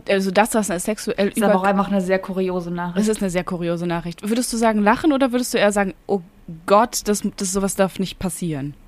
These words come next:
Speaker 2: Ja, was heißt jetzt, "sowas darf nicht passieren"? Sowas wird halt immer wieder passieren, leider. Das ist halt die Welt, in der wir leben. Also,
Speaker 1: <laughs>
Speaker 2: ich würde mich nicht über so eine Nachricht freuen. Äh, aber es ist jetzt an dir. Hast du schon geantwortet? Wirst du antworten? Was hast, was hast du gemacht?
Speaker 1: Nee, ich habe nicht geantwortet. Ich, ich dachte, wir besprechen das erst, bevor dann eine Nachricht, äh, von mir vielleicht zurückkommt.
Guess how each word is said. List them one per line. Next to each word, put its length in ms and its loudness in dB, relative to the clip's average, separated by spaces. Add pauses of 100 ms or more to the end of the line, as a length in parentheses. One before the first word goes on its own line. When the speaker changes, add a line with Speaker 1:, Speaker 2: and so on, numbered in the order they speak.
(880)
Speaker 2:
Ja, 180 -2
was 160 -4
heißt 220 2
jetzt, 160 -2
"sowas 240 0
darf 220 0
nicht 180 -4
passieren"? 420 -2
Sowas 280 -4 (160)
wird 240 -2
halt 160 -2
immer 240 0
wieder 180 0
passieren, 460 -4
leider. 380 -4
Das 180 -10
ist 140 -12
halt 180 2
die 80 -2
Welt, 180 2
in 140 -2
der 160 0
wir 80 -4
leben. 420 -2 (100)
Also, 220 2
Speaker 1:
<laughs> 100 -10
Speaker 2:
ich 240 -2
würde 140 2
mich 240 2
nicht 240 2
über 160 2
so 80 0
eine 100 -2
Nachricht 380 -2
freuen. 420 -2 (680)
Äh, 280 6
aber 240 2
es 100 -4
ist 140 -10
jetzt 160 -2
an 160 2
dir. 360 0
Hast 140 -4
du 60 -6
schon 160 2
geantwortet? 560 0
Wirst 180 -2
du 60 -4
antworten? 500 -2
Was 140 -6
hast, 260 -10
was 140 -8
hast 120 -6
du 40 6
gemacht? 360 -2
Speaker 1:
Nee, 100 4
ich 140 -2
habe 200 4
nicht 240 2
geantwortet. 440 0
Ich, 220 -8
ich 80 -4
dachte, 300 -2
wir 80 -4
besprechen 420 0
das 160 -4
erst, 340 -2
bevor 280 0
dann 160 2
eine 100 2
Nachricht, 440 -2
äh, 120 -2
von 160 -2
mir 140 0
vielleicht 320 -2
zurückkommt. 560 -2